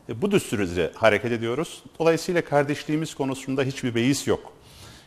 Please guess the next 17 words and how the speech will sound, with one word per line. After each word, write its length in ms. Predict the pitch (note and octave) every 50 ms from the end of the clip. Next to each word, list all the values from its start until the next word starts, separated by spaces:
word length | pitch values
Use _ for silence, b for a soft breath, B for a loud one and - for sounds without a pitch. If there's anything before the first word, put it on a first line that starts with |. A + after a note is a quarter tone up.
| B B -
E, 100 | G#2 F#2+ -
Azerbaycan'la 1040 | - A2 G2 B2+ B2 B2+ E3+ A3 A#3+ A#3 A3 G#3+ G#3 G3+ G3 G3+ G#3 - - - - -
bütün 340 | B2 C#3+ - - D4+ D4+
projelerde 500 | - G#3 F3 D#3+ C#3 C#3+ C#3+ C#3+ C3 C3+
ortak 440 | - - C3+ C3+ - - A3+ A#3+ -
hareket 280 | F3 D3 C#3 - C#3 B2
etme 200 | B2 - C3+ A#2+
adına 300 | A2 A#2 B2+ C#3 C#3 B2
da 200 | A#2+ F2+ - - -
hiçbir 280 | A2+ - - A2 G2+ F#2
beis 320 | G2 G#2 A2 G#2+ - -
yok 240 | F3+ G3 F#3+ - -
ki 100 | - C3
siz 260 | - - D3+ D3+ C3
de 80 | A#2+ A2
söylediniz. 640 | G2+ - G#2 G2 G2 F#2+ A2+ B2 F3 G#3 - - - B B B B B B B B B -
E, 280 | A2+ G#2 G#2 G2 F#2